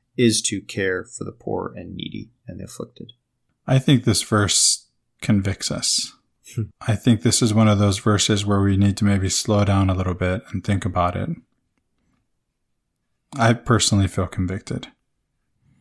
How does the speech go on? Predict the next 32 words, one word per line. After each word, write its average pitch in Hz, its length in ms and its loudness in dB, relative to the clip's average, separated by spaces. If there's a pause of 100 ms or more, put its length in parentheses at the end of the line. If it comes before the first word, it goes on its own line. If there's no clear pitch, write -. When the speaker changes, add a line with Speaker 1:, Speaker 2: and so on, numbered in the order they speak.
(580)
Speaker 2:
every 110 260 4
time 104 280 4
I'm 95 140 4
reminded. 92 640 2 (760)
And 107 160 4
there 101 120 6
are 104 120 6
plenty 117 340 6
of 104 100 2
reminders 98 500 4
in 90 80 0
the 87 80 -2
Scriptures. - 720 -4 (240)
And 101 400 2 (480)
with, 135 120 2
as, 117 200 4
as 127 280 4
with 120 120 4
so 151 200 4
many 135 220 6
other 120 160 6
verses 104 400 2
where 101 160 4
we, 98 260 2 (400)
where 107 120 2
we 101 100 4
think 110 280 2
we 107 100 2
know 104 380 8
what 98 160 4
it 107 80 -2
means, 98 640 4